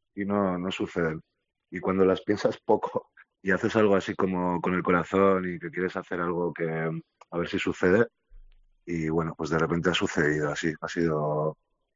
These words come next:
ha sido muy bonito, la verdad. Y, y es, es divertido aquí, por ejemplo, en mi pueblo o en, en los pueblos de al lado, en Bermeo y así, que voy paseando y la gente me habla de esto, o sea,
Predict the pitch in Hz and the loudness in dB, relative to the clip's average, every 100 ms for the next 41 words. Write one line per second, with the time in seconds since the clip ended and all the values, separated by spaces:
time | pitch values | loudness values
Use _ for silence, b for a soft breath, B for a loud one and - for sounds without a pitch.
0 | _ _ - 107 123 123 92 85 87 85 | _ _ -6 -2 2 4 4 0 -2 -2
1 | 82 82 82 90 _ _ _ _ - 90 | -2 0 0 -2 _ _ _ _ -10 -4
2 | 85 82 82 82 82 80 87 85 98 92 | -2 0 0 0 2 2 4 6 4 2
3 | - 101 95 110 101 85 - 113 101 85 | 0 0 4 6 4 0 -4 0 2 0
4 | 85 98 90 - 90 87 104 92 85 78 | -2 -2 -2 -2 -2 2 4 4 0 -2
5 | 92 107 101 101 101 82 82 82 80 78 | 2 2 2 0 -2 -2 -6 -2 -2 -4
6 | 73 80 82 82 82 82 82 82 90 98 | -6 -8 -6 -4 -6 -4 -4 -2 4 6
7 | 101 92 90 98 98 80 78 87 101 98 | 6 4 4 4 4 0 -4 -2 2 2
8 | 92 104 - 80 87 98 104 104 104 82 | 2 -4 -6 -8 -6 -8 -4 0 0 0
9 | 80 90 98 98 82 98 78 80 - 80 | -4 -2 2 2 2 0 0 -6 -12 -8
10 | 76 | -6